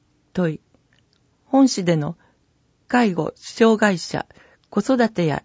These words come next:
引きこもりなどの包括的支援は？答え。平成二十七年から相談窓口として、暮らしサポート窓口を開設。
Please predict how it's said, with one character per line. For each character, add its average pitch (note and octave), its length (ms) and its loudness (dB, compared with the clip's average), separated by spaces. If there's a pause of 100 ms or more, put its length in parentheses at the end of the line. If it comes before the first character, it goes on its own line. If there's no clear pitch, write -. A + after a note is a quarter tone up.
引 - 180 -20
き - 120 -20
こ A#3+ 120 2
も B3 140 6
り A#3+ 100 4
な A#3 140 4
ど F#3 120 0
の C3+ 220 -2 (240)
包 A3+ 200 2
括 A3 320 -2
的 G#3 200 -4
支 - 260 -8
援 D3+ 200 0
は？ B2 140 -6 (1500)
答 G#3 300 -2
え。 - 140 -6 (840)
平 B3+ 180 4
成 B3+ 260 4
二 B3 160 6
十 G#3 200 2
七 F#3 300 0
年 D#3 200 -4
か - 160 -6
ら C#3+ 200 -6 (180)
相 A#3 320 0
談 A#3 240 6
窓 A3 220 2
口 F#3 220 -10
と C#3+ 120 -6
し - 100 -16
て、 - 280 -8 (680)
暮 A3+ 200 4
ら B3 60 0
し A3+ 180 -6
サ A3+ 180 -2
ポ A3+ 180 0
ー A3 40 0
ト A#3 120 0
窓 A3 280 2
口 F#3 260 -4
を D3 80 -2
開 D3 220 -6
設。 - 480 -12